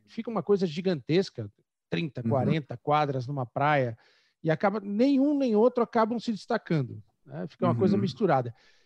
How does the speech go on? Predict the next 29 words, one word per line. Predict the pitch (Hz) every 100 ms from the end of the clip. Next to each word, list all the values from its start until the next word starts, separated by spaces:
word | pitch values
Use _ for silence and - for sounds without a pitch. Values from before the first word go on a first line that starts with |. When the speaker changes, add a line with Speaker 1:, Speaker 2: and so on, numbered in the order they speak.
| -
Speaker 1:
E | 165
me | 196 190
parece | 208 208 196 -
que | 214 214 185
o | 185
formato | 160 185 165 160 165
da | 151
exibição, | 135 147 135 - 170 214 185 123 170
e-, | 151 180
ele | 185 170
traz | 156 165 208 208
um | 202
contato | 185 151 156 139 143
do | 139
público, | - 156 151 165 226 233
vai | 131 185
trazer | 165 117 170
um | 175
contato | 135 - 143 -
quando | 143 123
a |
pandemia | 127 131 127 131 131
acabar, | 131 120 120
né, | 120
do | 127
público | - 165 139 160
com | 135 147
o | 143
atleta, | 131 139 143 190 -